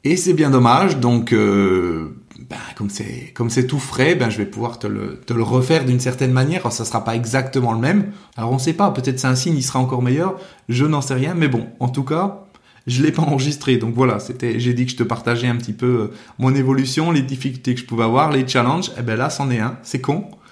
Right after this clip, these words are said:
Ça t'est peut-être déjà arrivé, hein, si tu filmes des vidéos aussi.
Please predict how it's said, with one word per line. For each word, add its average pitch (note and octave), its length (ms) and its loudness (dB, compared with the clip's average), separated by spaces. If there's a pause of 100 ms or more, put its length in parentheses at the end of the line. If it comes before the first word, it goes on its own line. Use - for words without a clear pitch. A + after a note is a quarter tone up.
(120)
Ça - 140 -4
t'est B2+ 100 0
peut-être C#3 220 0
déjà C3+ 200 2
arrivé, D3 320 2
hein, B2+ 120 0
si B2+ 140 -8
tu A#2+ 100 -6
filmes C#3+ 280 -2
des A#2+ 140 4
vidéos A#2+ 480 0
aussi. D3 440 0